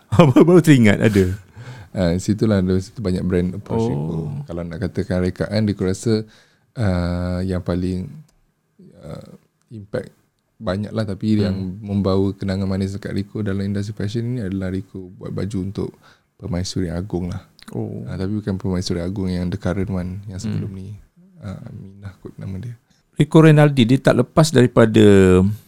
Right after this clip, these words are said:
Speaker 1: penampilan dia dekat social media, kan. Kalau kita lihat, banyak sekali konten-konten yang Rico buat, eh, macam drama lah, ikut trend dekat TikTok lah.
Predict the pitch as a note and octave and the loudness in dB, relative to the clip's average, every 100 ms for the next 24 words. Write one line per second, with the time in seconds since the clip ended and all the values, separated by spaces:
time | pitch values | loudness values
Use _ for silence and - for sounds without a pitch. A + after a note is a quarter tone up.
0 | _ _ _ _ _ - C3+ C3+ D3+ C#3+ | _ _ _ _ _ 4 6 8 8 8
1 | C3+ A2 - - A2 - A#2+ - A#2 A2 | 8 8 6 2 2 2 2 6 6 8
2 | G#2+ A#2 G2 G2 F#2+ F2+ G#2+ - _ - | 6 6 6 6 4 2 -4 -10 _ -8
3 | G#2+ G#2 - A2 G#2 A#2 - - - - | -4 -4 -4 -2 0 -2 -6 -14 -18 -2
4 | A#2 A2+ - A2+ A2+ G#2+ G#2+ A#2 G#2+ A2 | 0 0 0 2 2 0 0 -2 0 0
5 | G#2+ A#2 A2+ A#2+ G#2 G#2 G2 G#2 - B2 | 2 2 4 4 4 4 2 -2 0 0
6 | G2+ G#2+ - G2 F2+ F#2+ G#2+ F#2+ G#2 G#2 | 2 0 -2 -2 -2 -2 0 0 4 6
7 | A2 B2 B2 A2 A2 A2+ A2 G#2 G#2 - | 6 6 6 4 4 2 2 2 -2 -10
8 | - C3 - B2+ - B2 G#2 - - B2+ | -2 0 2 2 4 4 4 -2 -2 -4
9 | - - B2 - B2 A2 G#2+ | 0 4 6 6 2 2 0